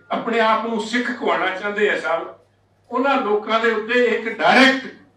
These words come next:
ਕਮੈਂਟਰੀ ਹੈ ਇਹਦੇ ਵਿੱਚ, ਕੋਈ ਕਿੰਤੂ ਪਰੰਤੂ ਨਹੀਂ ਰਹਿ ਜਾਂਦੀ। ਜਿਹੜੇ ਮੇਰੇ 'ਚ ਨੁਕਸ ਕੱਢਦੇ ਸੀਗੇ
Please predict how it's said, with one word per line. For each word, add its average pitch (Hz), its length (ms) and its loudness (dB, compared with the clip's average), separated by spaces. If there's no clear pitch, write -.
ਕਮੈਂਟਰੀ 220 640 2
ਹੈ - 40 2
ਇਹਦੇ - 140 0
ਵਿੱਚ, - 300 -6
ਕੋਈ 233 200 2
ਕਿੰਤੂ 226 380 2
ਪਰੰਤੂ 226 240 0
ਨਹੀਂ 180 220 2
ਰਹਿ 190 200 6
ਜਾਂਦੀ। 269 300 -2
ਜਿਹੜੇ 220 240 4
ਮੇਰੇ 214 440 4
'ਚ 254 40 4
ਨੁਕਸ 240 320 4
ਕੱਢਦੇ 233 380 4
ਸੀਗੇ 220 580 0